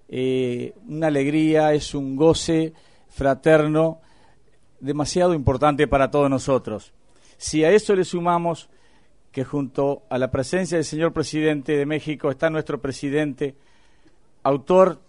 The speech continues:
brillante de esa idea de Plan Ceibal, donde hoy vamos a recibir la computadora para nuestros niños,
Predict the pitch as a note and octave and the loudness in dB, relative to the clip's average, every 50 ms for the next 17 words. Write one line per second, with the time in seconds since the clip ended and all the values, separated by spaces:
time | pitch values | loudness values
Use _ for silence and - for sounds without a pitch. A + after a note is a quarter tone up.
0 | _ - A#2+ A#2+ B2+ C3 B2 - E3 E3+ E3+ E3+ D3 - - D3+ C#3 C3 - - | _ -18 -14 -10 -10 -8 -4 2 2 2 2 2 -4 -4 -4 -4 -4 -4 -4 -4
1 | C#3+ B2 A2 A2 - - _ _ - _ - C#3+ C#3+ D3+ D#3 E3+ F3 F3+ E3+ E3 | -4 -4 -4 -6 -12 -20 _ _ -20 _ -6 -2 0 2 4 4 4 6 6 6
2 | D#3 C#3+ C#3 B2+ - - _ _ _ _ _ - D#4 E3 A#2+ A#2+ - C#3 C#3 C#3 | 4 4 2 -6 -16 -20 _ _ _ _ _ -20 -12 -10 -10 -8 -4 0 0 0
3 | C#3+ C3+ - - C3 C3 B2+ B2 C#3 C3+ C3+ C#3 C#3 C#3 _ _ _ _ _ _ | 0 -2 -2 -2 -2 0 2 2 4 4 4 2 -2 -8 _ _ _ _ _ _
4 | _ _ _ _ - A2 A2 C3+ C3+ C3+ C3 C#3+ D3 D#3+ F3 F3+ E3 E3 D#3+ D#3 | _ _ _ _ -18 -6 -4 -4 -2 0 0 2 2 4 4 4 2 0 -2 -4
5 | - - D3 C#3 C#3 - - C#3+ C#3+ D3 D#3 E3 E3 D#3 C#3+ - _ - - - | -2 -2 -2 -2 -4 -6 -6 -6 -4 -2 0 0 -2 -2 -6 -16 _ -20 -20 -20
6 | - _ _ _ _ _ _ _ _ _ _ - - - - A#2+ A#2+ B2 B2+ B2+ | -20 _ _ _ _ _ _ _ _ _ _ -20 -20 -14 -10 -8 -6 -4 -2 -4
7 | A#2+ - B2 A#2 A#2 G#2 - B2+ A#2 - A#2+ A#2 B2 C#3+ D3+ D3+ C#3+ C3 - A#2+ | -4 -4 -8 -10 -10 -10 -12 -12 -8 -6 -4 -2 -2 0 0 0 -2 -2 -4 -6
8 | A2+ A2 A2 A2 G#2 - A2 G#2 G#2+ B2 C3+ C3+ C3 B2 A#2+ A#2+ A#2 - - - | -8 -8 -12 -14 -14 -14 -14 -14 -12 -10 -10 -10 -8 -8 -8 -10 -10 -12 -18 -20